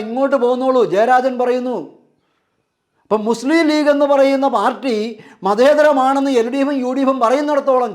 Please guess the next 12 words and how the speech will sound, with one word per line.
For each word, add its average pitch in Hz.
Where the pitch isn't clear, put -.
കാലം 233
ബി 208
ജെ 277
പിക്ക് 269
ന്യായീകരിക്കാനുള്ള 254
അർഹതയുണ്ട്. 247
ഇങ്ങനെ 285
പറയുമ്പോൾ 262
സംഘപരിവാർ 247
ചാണകം 240
സംഖ്യയാക്കിയിട്ട് 247
കാര്യമില്ല, 240